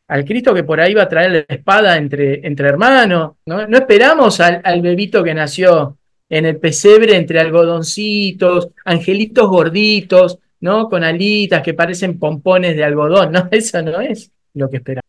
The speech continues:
Es, a veces el mensaje queda solamente en la ternura del bebecito con pañales, la vaquita que lame, un olor a bosta ahí adentro,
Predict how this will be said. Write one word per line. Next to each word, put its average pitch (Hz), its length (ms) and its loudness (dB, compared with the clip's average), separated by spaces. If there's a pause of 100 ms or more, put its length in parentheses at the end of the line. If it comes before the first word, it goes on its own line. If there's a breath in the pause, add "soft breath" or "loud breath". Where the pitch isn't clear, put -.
(140)
Es, 165 260 -4 (300)
a 151 140 0
veces 254 340 2
el 185 120 0
mensaje 185 640 -2
queda 233 380 2
solamente 214 520 0
en 202 100 0
la 180 140 -2
ternura 214 680 2 (380 loud breath)
del 185 280 -2
bebecito 190 720 -2
con 180 180 -2
pañales, 202 680 0
la 190 100 0
vaquita 196 520 -2
que 180 160 -4
lame, 220 500 0
un 190 100 -2
olor 170 300 2
a 151 80 0
bosta 165 380 2
ahí 143 80 -2
adentro, 160 840 -4